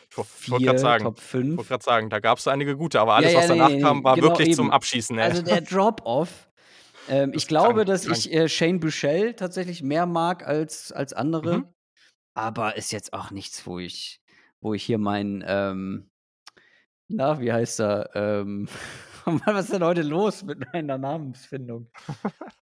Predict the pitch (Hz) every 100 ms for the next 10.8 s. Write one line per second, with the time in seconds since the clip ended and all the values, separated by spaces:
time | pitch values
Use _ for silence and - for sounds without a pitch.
0 | _ 131 127 131 135 143 143 143 139 139
1 | 131 131 120 147 139 151 180 170 156 151
2 | 156 - _ 139 135 135 135 127 127 -
3 | 139 131 107 - 107 104 - 170 165 -
4 | 147 165 139 - 156 147 131 113 127 127
5 | - 120 120 127 131 - - 117 113 107
6 | 120 120 - - 107 110 110 110 110 113
7 | 113 135 151 139 147 151 131 104 117 117
8 | 120 - - - - 110 104 - 123 110
9 | 113 - 120 123 113 113 110 - 139 113
10 | 110 107 104 107 101 - 113 113